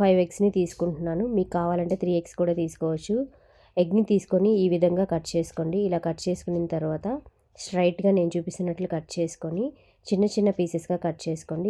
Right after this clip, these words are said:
ఇలా కట్ చేసుకోవడం వల్ల ఆయిల్లోకి వేసుకునేటప్పుడు చాలా ఈజీగా ఉంటుంది. ఎగ్స్ అన్నింటినీ కూడా నేను చూపిస్తున్నట్లు ఈ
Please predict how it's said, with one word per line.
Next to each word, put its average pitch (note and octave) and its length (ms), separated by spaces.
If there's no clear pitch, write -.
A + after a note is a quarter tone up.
ఇలా F3 180
కట్ D#3 180
చేసుకోవడం E3+ 480
వల్ల D#3 140
ఆయిల్లోకి F3 400
వేసుకునేటప్పుడు D#3+ 720
చాలా E3+ 320
ఈజీగా E3 380
ఉంటుంది. E3 340
ఎగ్స్ - 240
అన్నింటినీ F3+ 420
కూడా F3 140
నేను D#3+ 200
చూపిస్తున్నట్లు E3+ 600
ఈ E3 60